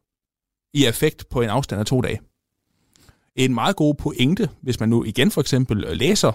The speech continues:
Edith Hall den her gang, øh, så går hun helt utrolig meget op i, at det menneskelige sind er indrettet på en måde, så hvis man for eksempel tager skilsmissesager, hvor at der faktisk er noget, der går galt, altså enten at børn bliver bortført, eller ligefrem, at der er nogen, der bliver slået ihjel,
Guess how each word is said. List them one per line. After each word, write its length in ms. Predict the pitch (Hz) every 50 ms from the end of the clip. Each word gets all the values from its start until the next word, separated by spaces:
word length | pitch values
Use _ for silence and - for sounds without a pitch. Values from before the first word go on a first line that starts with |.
| - -
Edith 240 | - 117 104 107 -
Hall 140 | 117 120 117
den 100 | 104 110
her 120 | 117 113
gang, 220 | 104 95 101 113 - _ _ - - - - - - - -
øh, 400 | 117 113 107 107 104 101 104 - - - -
så 380 | - - - - 151 156 160 165
går 200 | - - 135 127
hun 180 | 123 151 156
helt 220 | 139 131 208 214 196
utrolig 320 | 139 - - 160 156 147 131
meget 240 | 110 104 127 165
op 220 | - - 135 - - -
i, 220 | 143 151 143 - - - - - _ _
at 520 | - 113 113 113 107 104 - - - - - -
det 100 | 131 131
menneskelige 800 | 123 120 120 131 165 190 196 - - - - 131 120 117 113 113
sind 480 | - - - - 185 185 175 - - - _ -
er 160 | 127 123 113 -
indrettet 460 | - 139 160 170 147 107 107 107 98
på 120 | - - -
en 180 | - 87 92
måde, 260 | 95 101 113 143 175
så 140 | 170 - 139
hvis 180 | 123 123 117 -
man 120 | 120 110
for 100 | 107 -
eksempel 300 | - - 151 147 135 120
tager 200 | - - 107 107
skilsmissesager, 840 | 113 - - 220 214 - - 151 127 123 120 - 127 117 107 104 101
hvor 220 | 110 104 95 76
at 200 | 92 98 - -
der 140 | - 92 95
faktisk 420 | - - - - - 139 - -
er 80 | - 104
noget, 200 | 101 104 120 131
der 80 | 117
går 160 | 101 - 82 -
galt, 360 | - 160 185 165 - - -
altså 200 | - - - -
enten 260 | - 117 127 - -
at 80 | - -
børn 200 | - 104 95 104
bliver 160 | - - -
bortført, 500 | - 117 120 156 151 - - 98 82 -
eller 240 | - - - 71 76
ligefrem, 440 | - - 107 110 - - 85 76 73
at 80 | -
der 60 | - -
er 40 |
nogen, 140 | - - 110
der 60 | 113
bliver 180 | 113 - - -
slået 200 | - - 85 -
ihjel, 220 | 107 107 151 185